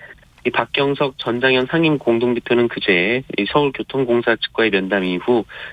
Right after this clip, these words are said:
오세훈 서울시장과 면담에 대한 답을 기다리며, 어, 이달 십구 일까지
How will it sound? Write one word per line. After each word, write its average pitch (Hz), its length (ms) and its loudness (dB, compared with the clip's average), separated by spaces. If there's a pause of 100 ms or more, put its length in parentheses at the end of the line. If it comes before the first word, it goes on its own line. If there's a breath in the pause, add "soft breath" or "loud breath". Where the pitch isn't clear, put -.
(200 loud breath)
오세훈 139 360 2
서울시장과 131 500 0
면담에 104 400 0
대한 107 220 0
답을 104 220 0
기다리며, 101 680 0 (600 loud breath)
어, 101 120 4
이달 117 240 2
십구 117 300 -4
일까지 113 540 0